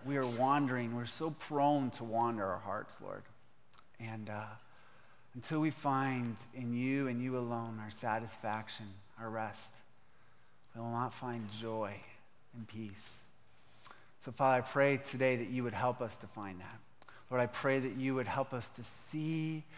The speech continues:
you in such a magnificent and powerful way, Lord, a fresh new way, a way that, Lord, exalts you in a, in, into, um,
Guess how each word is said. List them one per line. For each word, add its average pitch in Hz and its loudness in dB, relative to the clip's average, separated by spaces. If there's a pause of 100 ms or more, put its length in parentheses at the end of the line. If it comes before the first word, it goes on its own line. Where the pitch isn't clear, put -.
(200)
you 151 6
in 113 -8
such 131 0
a 120 -6
magnificent 127 -4 (100)
and 107 -10
powerful 139 -2
way, 117 -2
Lord, 107 -6 (340)
a - -8
fresh - -2
new 135 0
way, 98 -6 (320)
a 123 -2
way 151 4
that, 135 2 (460)
Lord, 156 6
exalts 147 4
you 156 4
in 131 -2
a, 117 0 (240)
in, 123 -2
into, 127 -2
um, 107 -2